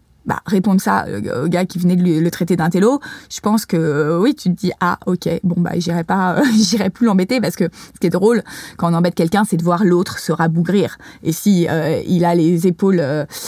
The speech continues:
redressées et qu'il répond, euh, avec, euh, une blague, bon, bah, on n'a plus envie d'aller le taquiner. Euh, ce qu'on peut faire aussi, euh,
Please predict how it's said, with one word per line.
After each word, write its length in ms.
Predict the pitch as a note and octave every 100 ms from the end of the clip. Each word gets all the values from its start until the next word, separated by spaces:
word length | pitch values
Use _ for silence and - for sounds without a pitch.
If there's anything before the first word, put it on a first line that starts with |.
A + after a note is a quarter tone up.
| -
redressées 680 | F#3 F#3 F#3 - G#3 G3+ F#3+
et 80 | E3
qu'il 160 | -
répond, 460 | E3+ E3+ G3 G3+ F3
euh, 160 | D3 D3+ - - -
avec, 320 | D#3+ E3+ E3
euh, 180 | D#3+ D#3
une 160 | F3+
blague, 340 | E3 F#3+ G3+ D#3
bon, 160 | E3+
bah, 380 | D#3+ G2 C2+ G1+ -
on 120 | -
n'a 100 | E3
plus 160 | D#3+ F3+
envie 160 | E3+
d'aller 180 | F3 D#3
le 80 | E3
taquiner. 340 | D#3 - G3 D#3+ - - - -
Euh, 600 | F#3 E3 E3+ E3 E3 D#3+ A2+ F#2 -
ce 100 | -
qu'on 120 | F3+
peut 100 | F3+
faire 220 | F3 E3+
aussi, 360 | F3 - B3+ G#3+
euh, 120 | E3